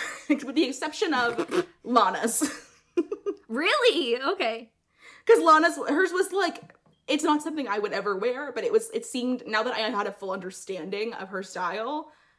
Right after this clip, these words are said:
Speaker 1: I was like,
Speaker 2: Mm-hmm.
Speaker 1: "Oh, that's so her." Like,
Speaker 2: Yeah.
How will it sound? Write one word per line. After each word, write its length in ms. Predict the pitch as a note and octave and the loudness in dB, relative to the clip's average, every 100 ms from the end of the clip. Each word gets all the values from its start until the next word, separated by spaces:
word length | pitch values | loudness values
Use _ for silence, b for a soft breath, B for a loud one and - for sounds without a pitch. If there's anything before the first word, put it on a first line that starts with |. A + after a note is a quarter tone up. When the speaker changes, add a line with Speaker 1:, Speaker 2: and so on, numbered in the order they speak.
| - | -6
Speaker 1:
I 60 | D4 | -2
was 100 | B3+ | 0
like, 120 | C4+ | -2
Speaker 2:
Mm-hmm. 120 | A3+ | -2
Speaker 1:
"Oh, 100 | C#4+ | -2
that's 240 | B3 B3 - | -2 -6 -2
so 200 | B3+ A#3+ | 0 2
her." 380 | B3+ D#3 - _ _ _ | 0 -4 -8 _ _ _
Like, 380 | - C4 A3 G#3 A#3 | 0 2 2 0 -6
Speaker 2:
Yeah. 160 | A3 | -4